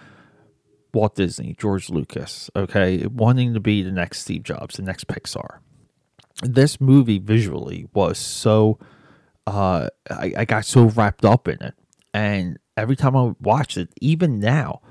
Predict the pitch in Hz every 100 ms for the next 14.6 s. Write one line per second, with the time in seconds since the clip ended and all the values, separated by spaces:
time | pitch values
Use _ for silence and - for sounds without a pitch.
0 | - - _ _ - 123 - - 135 156
1 | 135 - - 123 110 120 131 120 - -
2 | - 110 113 113 - - 101 110 104 -
3 | - - _ _ _ _ 104 107 98 85
4 | - _ - 101 - 117 - 123 117 107
5 | 107 104 - - - - 117 110 127 120
6 | 117 127 156 190 175 131 - 120 110 -
7 | - - 131 127 110 - - - - 101
8 | 92 107 127 143 - - - _ _ -
9 | 127 123 107 - 113 101 87 82 - 110
10 | 101 101 98 - 101 117 113 104 92 -
11 | - - 123 151 101 - - _ _ _
12 | _ _ _ _ - - 110 - 117 113
13 | 73 123 - 117 117 113 131 170 175 139
14 | - 120 127 - -